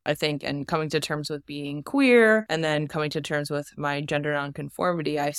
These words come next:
felt like there was a very traditional understanding of what being transgender was. And that was,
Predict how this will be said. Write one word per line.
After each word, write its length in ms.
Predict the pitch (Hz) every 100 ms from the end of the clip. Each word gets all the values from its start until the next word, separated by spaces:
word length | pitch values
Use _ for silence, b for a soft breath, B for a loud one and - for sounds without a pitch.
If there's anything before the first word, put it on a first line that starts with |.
| -
felt 180 | 156 -
like 240 | 147 151 -
there 120 | 160
was 120 | 156
a 60 | 151
very 300 | 160 156 147
traditional 720 | - 156 156 151 - 160 151
understanding 560 | 147 143 - 147 147
of 60 | 143
what 220 | 139 -
being 220 | 147 143 143
transgender 640 | 147 147 139 147 143 -
was. 380 | - 165 233 185
And 140 | 151
that 160 | 147 -
was, 320 | 139 139